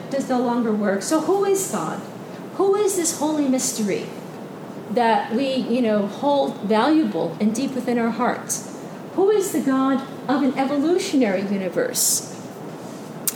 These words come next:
And I think that it is important, if not mandatory, for us to begin to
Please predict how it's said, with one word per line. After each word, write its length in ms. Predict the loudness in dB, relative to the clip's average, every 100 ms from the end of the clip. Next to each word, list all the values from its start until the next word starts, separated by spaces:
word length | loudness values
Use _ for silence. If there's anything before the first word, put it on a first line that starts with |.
| -8 -12 -10 -2 4
And 300 | 6 6 4
I 100 | 4
think 300 | 6 6 6
that 240 | 4 4 4
it 120 | 4
is 220 | 6 4
important, 580 | 4 2 2 2 2 0
if 160 | 2 4
not 400 | 2 0 -4 2
mandatory, 840 | 4 6 4 4 0 2 2 2
for 140 | 0 -2
us 400 | -2 -2 -2 -2
to 60 |
begin 500 | 0 2 4 4 4 2
to 300 | 2 2